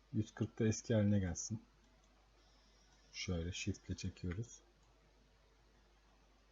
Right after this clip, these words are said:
Yani bu tarafa doğru kırılamayacağına göre yana da açılmaz. Çok uğraşmaya gerek yok. Yüz elliye gelelim. O zaman bunun işi bitti. Şöyle şuna tıklayalım.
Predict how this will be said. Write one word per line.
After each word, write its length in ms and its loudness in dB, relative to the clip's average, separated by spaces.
Yani 260 -2
bu 60 6
tarafa 320 4
doğru 220 4
kırılamayacağına 640 4
göre 180 4
yana 260 8
da 80 2
açılmaz. 640 -2
Çok 260 -2
uğraşmaya 440 4
gerek 340 2
yok. 100 -12
Yüz 220 4
elliye 320 6
gelelim. 460 0
O 60 6
zaman 320 4
bunun 260 6
işi 240 4
bitti. 340 -2
Şöyle 480 2
şuna 380 0
tıklayalım. 560 -2